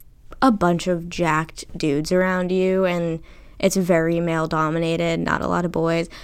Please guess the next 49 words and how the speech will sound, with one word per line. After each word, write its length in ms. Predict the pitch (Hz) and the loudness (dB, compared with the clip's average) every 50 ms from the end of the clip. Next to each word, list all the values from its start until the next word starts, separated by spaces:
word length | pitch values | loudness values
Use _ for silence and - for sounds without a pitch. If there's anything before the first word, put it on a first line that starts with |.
| - - - | -18 -14 -6
So 120 | - - - | -4 -2 0
I 100 | - 185 | 2 2
was 100 | 220 262 | 4 4
just 180 | 370 370 - | 4 2 2
so 140 | - 175 185 | 2 2 2
uncomfortable. 600 | 196 202 - 170 151 160 - 180 190 202 208 208 | 2 2 0 -2 -2 -2 -2 -2 0 2 2 2
Like, 180 | 202 185 180 - | 2 2 0 0
I 160 | - 180 175 185 | 0 2 2 2
just 120 | 180 180 | 2 2
thought 120 | 196 190 | 2 0
it 20 | 190 | 2
was, 120 | 190 180 | 2 0
like, 120 | 180 165 - | 0 -2 -2
funny, 600 | - - 180 170 170 170 185 208 233 247 254 262 | -2 -2 0 2 2 2 2 4 4 4 4 2
so 180 | - 226 208 | 2 2 2
I 160 | - - 185 | 4 4 6
would 140 | 185 190 185 | 6 4 4
just 140 | 185 175 175 | 2 -2 -2
laugh, 460 | 175 165 160 160 165 180 202 214 - | -2 -2 0 0 2 2 0 0 0
and 100 | - 190 | -2 -4
my 80 | 175 175 | -4 -4
dad 140 | 185 175 101 | -4 -4 -4
would 80 | - - | -4 -4
be 40 | - | -4
like, 160 | - - - - - - - - - - - - - - - - - - - | -6 -8 -10 -14 -16 -18 -20 -20 -20 -20 -18 -16 -14 -14 -12 -12 -10 -8 -6
"Breathe, 320 | - 240 233 247 240 247 - | -4 0 0 0 0 0 0
Kaylee, 440 | 220 214 220 214 202 196 196 202 208 | 2 2 4 4 4 4 2 0 -2
like, 160 | 226 - - | -4 -4 -4
you 80 | 240 | -2
can't 220 | 240 - 220 220 - | 0 0 0 2 2
be 120 | 254 254 | 4 4
laughing 360 | 240 226 220 220 214 226 233 | 4 4 2 0 0 0 0
through 160 | 226 - 190 - | 0 0 -2 -2
your 100 | - - | -2 -2
sets," 360 | - - - - - - - | -2 -2 -2 -2 -2 -2 -4
like, 160 | - - - | -4 -2 2
all 100 | - 214 | 2 4
this 160 | 202 196 185 | 4 2 2
stuff. 340 | - - 180 180 190 214 214 | 0 0 2 2 2 2 2
And 100 | - - | 0 2
I 120 | 190 196 208 | 4 6 6
was, 160 | 233 269 277 | 6 6 4
like, 160 | 311 320 294 | 4 2 2
little, 580 | 214 175 175 170 170 170 170 170 175 185 208 285 302 | 2 2 2 2 2 2 2 0 0 -2 -4 -2 2
you 140 | 247 220 | 6 8
know, 320 | 208 190 190 190 190 214 240 233 226 262 262 - - | 8 8 8 10 10 10 10 10 8 4 2 0 4
<laughs> 40 | - | 6
but, 200 | 220 202 196 214 | 6 8 10 10
like, 280 | 240 - 247 - - | 10 8 8 6 0